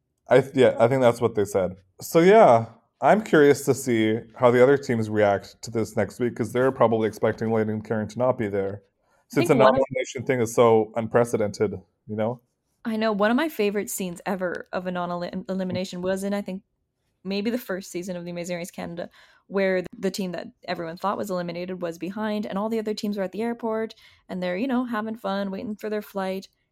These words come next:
Speaker 2: and then all of a sudden, the team who was supposed to be eliminated shows up, and everybody's just think, like, their mouths are open, like, in shock. Everybody's like, "What? What's going on?" I thought that was, that's a great moment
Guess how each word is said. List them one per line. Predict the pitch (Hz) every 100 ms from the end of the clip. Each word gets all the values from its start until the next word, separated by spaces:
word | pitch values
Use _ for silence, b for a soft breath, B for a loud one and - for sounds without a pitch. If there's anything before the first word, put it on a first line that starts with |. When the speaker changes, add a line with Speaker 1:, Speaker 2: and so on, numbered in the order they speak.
| _
Speaker 2:
and | 190
then | 175
all | 196
of | 202
a |
sudden, | 196 175 165 190 _ _ _ _
the | 208
team | 214 196
who |
was | 185
supposed | - 208
to | 196
be | 185
eliminated | 175 170 170 175
shows | - 196 180 190
up, | 196 - _ _ _ -
and | 190
everybody's | 190 196 190 196
just | 196 185 - - -
think, | - -
like, | - -
their | 190 180
mouths | 208 214 202
are | 196 -
open, | 190 190 190 190 185 185 208
like, | 113 -
in | 175
shock. | - 208 190 196 -
Everybody's | 196 196 190 190
like, | 180
"What? | 170 170 170 233 339 247 214
What's | 247
going | - 269 262
on?" | 262 294 233 170 208 _ _ _ _
I | -
thought | 240 202
that | 190
was, | 185
that's | - 214 220
a |
great | - 185
moment | -